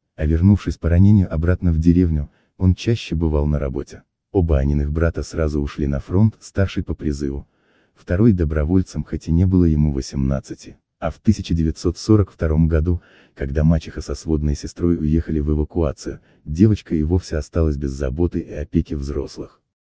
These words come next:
В нашей деревне жила папина сестра, тётя Федосья, вот вроде как она за мной приглядывала.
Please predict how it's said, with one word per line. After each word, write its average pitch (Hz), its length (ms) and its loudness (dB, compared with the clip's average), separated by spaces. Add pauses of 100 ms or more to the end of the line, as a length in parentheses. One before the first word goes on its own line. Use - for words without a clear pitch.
(140)
В 76 160 -4
нашей 90 280 4
деревне 90 440 4
жила 82 280 0
папина 85 400 0
сестра, 85 520 -6 (200)
тётя - 280 -4
Федосья, 78 540 -4 (360)
вот 98 260 -2
вроде 87 300 0
как 95 220 -4
она 82 160 2
за 71 120 -4
мной 67 220 -2
приглядывала. 67 800 -8